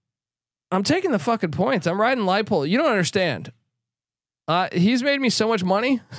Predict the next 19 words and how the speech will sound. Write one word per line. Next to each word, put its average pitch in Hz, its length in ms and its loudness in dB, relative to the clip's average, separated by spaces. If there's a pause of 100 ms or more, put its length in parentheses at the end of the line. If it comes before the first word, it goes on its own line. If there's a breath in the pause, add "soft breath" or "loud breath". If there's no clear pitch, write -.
(140 loud breath)
<laughs> - 320 -12
I'll 208 100 2
put 294 160 2
it 254 60 2
like 226 200 2
this. 180 320 0 (440)
Kansas 226 360 0
plays 220 240 2
Bama 185 340 2
right 226 180 0
now. 233 260 0
I'm 202 160 -2
taking 208 280 -2
Kansas 185 380 0
on 185 80 0
the 160 80 -2
fucking 165 320 -2
money 160 240 2
line 131 300 0